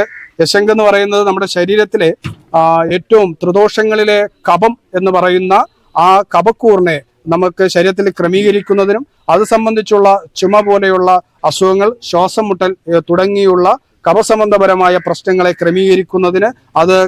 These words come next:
കാലറ്റ് മാറ്റുന്നതിന് വേണ്ടി ഉപയോഗിക്കുന്ന ഏറ്റവും വലിയ ഒരു ഔഷധമാണ്, ആ, യശങ്ക്. അതുപോലെ ചെറുള നമുക്കറിയാം, ഇതിനെ ബലി പുഷ്പം എന്നാണ്, ആ, പ-, പിന്നെ കൂടുതലായി അറിയപ്പെടുന്നത്. ഇത് ദശപുഷ്പത്തിൽ, ആ, പിന്നെ പെടുന്നതാണ്. ഇത് ശരീരത്തിൽ ഉപയോഗിക്കുമ്പോൾ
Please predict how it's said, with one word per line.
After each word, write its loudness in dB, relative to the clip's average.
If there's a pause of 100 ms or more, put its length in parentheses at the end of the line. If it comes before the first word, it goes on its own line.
(120)
കാലറ്റ് 0
മാറ്റുന്നതിന് 0
വേണ്ടി 0 (180)
ഉപയോഗിക്കുന്ന 2
ഏറ്റവും -2
വലിയ 0
ഒരു 0
ഔഷധമാണ്, -2 (340)
ആ, 2 (100)
യശങ്ക്. -2 (460)
അതുപോലെ 2 (100)
ചെറുള 4
നമുക്കറിയാം, 0 (100)
ഇതിനെ 0
ബലി -4 (460)
പുഷ്പം -2
എന്നാണ്, 2 (280)
ആ, 2 (180)
പ-, 0 (120)
പിന്നെ 0
കൂടുതലായി 0
അറിയപ്പെടുന്നത്. 0 (200)
ഇത് -2 (100)
ദശപുഷ്പത്തിൽ, -2 (260)
ആ, 4 (100)
പിന്നെ 0 (300)
പെടുന്നതാണ്. 2 (260)
ഇത് 2
ശരീരത്തിൽ 2
ഉപയോഗിക്കുമ്പോൾ 4